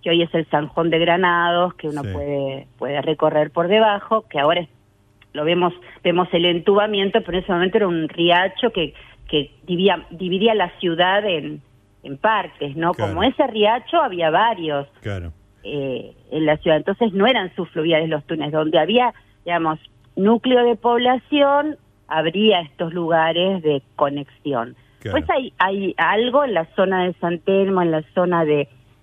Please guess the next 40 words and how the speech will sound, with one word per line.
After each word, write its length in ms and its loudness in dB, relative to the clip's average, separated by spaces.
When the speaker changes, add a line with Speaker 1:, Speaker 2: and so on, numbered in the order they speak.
Speaker 1:
de 120 2
Carlos 440 0
Calvo 340 -2
y 60 0
Balcarce, 880 0
ahí 220 0
se 60 0
encontró 580 0
algo. 720 0
Speaker 2:
Ujú. 460 -4
Speaker 1:
No 140 -8
tendría 460 2
más 240 -2
que 200 4
ver 280 2
por 180 2
ahí 180 2
con 160 2
la 80 2
protección 600 -2
de 100 2
la 220 2
zona 320 0
esa, 640 2
la 120 2
iglesia, 380 2
viste 280 0
que 80 2
ahí 140 2
está 280 2
la 80 0
iglesia 460 -2
de 80 -2
San, 160 -6
Speaker 2:
Sí. 180 -2
Speaker 1:
le 140 -6
decimos 340 0
de 100 4
San 260 0
Telmo. 880 0